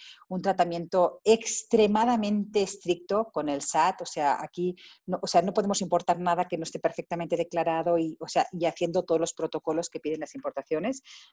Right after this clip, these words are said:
Contraté al, pues como dicen en España, al libro gordo de Petete, ¿no? O sea, contra-, contraté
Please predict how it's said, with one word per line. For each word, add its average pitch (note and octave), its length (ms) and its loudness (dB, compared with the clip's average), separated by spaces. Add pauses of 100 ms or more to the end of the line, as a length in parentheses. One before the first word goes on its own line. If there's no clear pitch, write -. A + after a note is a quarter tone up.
Contraté G#3 520 4 (420)
al, F3 800 2 (520)
pues F#3 160 -8
como F3+ 180 -2
dicen A3+ 240 2
en G3+ 100 -2
España, G3 280 -4
al F#3+ 80 0
libro F#3+ 220 4
gordo F3+ 200 4
de F3 80 4
Petete, C#3+ 400 -2
¿no? F#3+ 140 -4
O A#3+ 40 -4
sea, D#3 160 -4
contra-, E3 460 -2
contraté F3+ 580 2